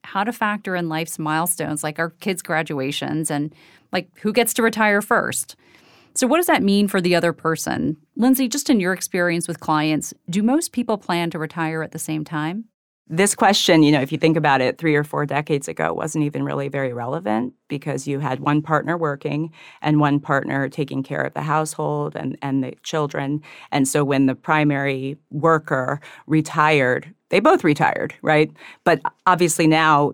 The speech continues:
Speaker 2: dual income households are much more the norm than the exception. And so it's a much more relevant question. If you're really close in age,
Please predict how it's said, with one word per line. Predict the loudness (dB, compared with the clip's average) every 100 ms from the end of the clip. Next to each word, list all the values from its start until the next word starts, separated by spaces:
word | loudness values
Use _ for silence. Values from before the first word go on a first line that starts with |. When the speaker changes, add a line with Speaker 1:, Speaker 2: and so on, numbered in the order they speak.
| 0
Speaker 2:
dual | 4 6
income | 6 4 0 -2
households | -2 -4 -6 -4 -4 -6 -6
are | -4 -2
much | -4 -6 -6
more | -6
the | -4
norm | -4 -2 -2 -2
than | -4
the | -4 -6
exception. | -10 -8 -8 -4 -2 0 0 -4 -20 -20 -6 0
And | 2 2
so | 2 0 -2
it's | -2 -4
a |
much | -4 -4
more | -6
relevant | -4 -4 -4 -8 -8
question. | -8 -6 -6 -4 -4
If | -2
you're | 0 2
really | 2 0 -2
close | 0 0 0 0
in | -2
age, | -2 -2 -4 -6 -12